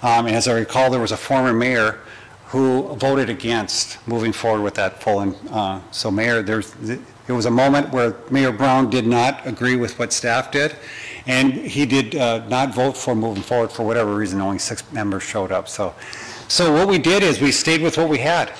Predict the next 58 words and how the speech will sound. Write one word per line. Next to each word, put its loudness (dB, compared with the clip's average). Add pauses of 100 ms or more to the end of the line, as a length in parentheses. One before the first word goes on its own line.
(120)
We 0
didn't 4
go 4
with 2
the -4
fully 2
automated 2
system. -2 (380)
We 0
kept 0
with -2
the 0
single 2
stream 2
system. 0
We 2
added 4
some -2
apartments. 0 (180)
We 2
added 2
some 0
customers 0
along 4
the 2
way. 2
We 2
added 2
some -6
small 0
businesses, 0
but 0
we 0
basically 0
kept, -2 (460)
uh, 4
kind 0
of -2
do 2
as 2
you, 2 (260)
if -6
you -2
got 2
a 0
container, 0
just -4
use -2
your 0
own 2
container, 0
or 4
we'll 0
bring -2
a -2
container -2
out 2
there. -2